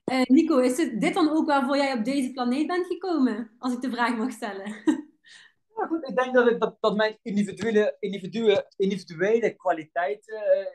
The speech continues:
Speaker 2: hierin heel erg uitdrukking vinden. Mijn, mijn passies uit het verleden,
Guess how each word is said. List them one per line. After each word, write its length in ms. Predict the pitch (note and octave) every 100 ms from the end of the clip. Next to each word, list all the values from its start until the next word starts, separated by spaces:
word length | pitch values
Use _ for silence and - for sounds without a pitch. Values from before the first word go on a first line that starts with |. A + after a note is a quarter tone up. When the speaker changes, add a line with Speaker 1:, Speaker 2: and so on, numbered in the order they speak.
| - -
Speaker 2:
hierin 380 | E3 G3 F#3
heel 280 | D#3+ F3 F#3+
erg 180 | E3+ - _ _ -
uitdrukking 640 | - E3 F#3+ D#3+ F#3+ G#3 F3
vinden. 500 | G#3+ G3+ E3+ A#2 - _ _ _ _
Mijn, 400 | C#3 C#3+ D3 C#3+
mijn 200 | C#3+ C#3+ -
passies 360 | F3 F3+ E3+
uit 140 | D3 C#3+
het 80 |
verleden, 680 | - C#3 D3 F#3+ G#3 D3 A#2